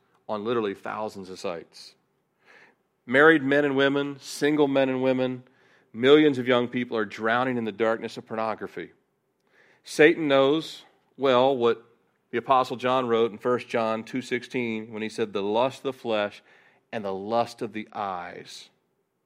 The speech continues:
See, Satan knows if you capture the eyes, you inflame the flesh.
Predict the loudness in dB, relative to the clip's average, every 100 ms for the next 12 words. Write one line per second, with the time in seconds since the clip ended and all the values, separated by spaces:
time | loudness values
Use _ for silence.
0 | _ _ _ _ _ -8 2 4 4 4
1 | 4 4 0 -10 -12 -10 -2 0 0 -2
2 | 0 2 2 0 -2 -8 -8 -16 -8 -2
3 | 0 0 -4 -6 -6 -6 -8 -14 -14